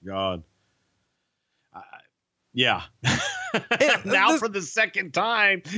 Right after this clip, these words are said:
Speaker 1: in the same night.
Speaker 2: This is just, it, also too, you know, no disrespect to anybody. Um, M V P has been super nice to me. Great guy.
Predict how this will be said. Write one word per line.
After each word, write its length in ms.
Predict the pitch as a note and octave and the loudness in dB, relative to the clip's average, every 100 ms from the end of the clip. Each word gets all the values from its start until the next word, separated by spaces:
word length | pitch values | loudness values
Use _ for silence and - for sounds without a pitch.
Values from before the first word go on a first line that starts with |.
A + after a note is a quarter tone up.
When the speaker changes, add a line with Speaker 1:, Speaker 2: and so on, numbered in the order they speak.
| G#3 | -2
Speaker 1:
in 200 | G3+ G#3 | 0 0
the 100 | G3+ | -2
same 420 | - G#3 G#3 G3+ | 0 2 2 2
night. 580 | G#3+ B3 - D#3 B2 C3+ _ _ _ _ _ _ _ - | 2 2 -2 -8 -10 -14 _ _ _ _ _ _ _ -2
Speaker 2:
This 180 | C4 | 0
is 160 | B3 F3+ | 2 0
just, 400 | - D#3 - - | 2 2 2 -2
it, 200 | E3+ - | -2 2
also 320 | F3 F#3+ C3+ | 2 2 0
too, 440 | A2+ C#3 A2 G2+ G#2 - | 2 2 2 0 -4 0
you 100 | E3 | 2
know, 160 | G#2 | 4
no 220 | F#2+ D3+ E3+ | 4 4 4
disrespect 600 | C#3+ - A#2 - A2 - | 2 0 0 2 0 0
to 60 | |
anybody. 680 | G#2 A2+ G#2 G2+ G2 G2 G2+ _ | 0 2 4 2 2 -2 -6 _
Um, 640 | G#2+ A2 G#2+ G#2 G2+ G2 - | 2 4 4 2 0 -2 0
M 160 | B2 C3+ | 2 4
V 160 | C3 | 4
P 220 | A2+ A#2+ A#2 | 4 2 2
has 120 | G#2+ | 0
been 300 | G2+ F#2+ - _ - | 0 0 -2 _ -4
super 320 | - D#3+ B2 | 2 2 4
nice 300 | A2 G#2+ - | 4 2 2
to 100 | G#2+ | 2
me. 280 | G#2 G2+ G2+ | 2 2 2
Great 260 | B2+ B2+ | 0 0
guy. 420 | G#2+ G#2+ G#2 G#2 | 0 2 2 2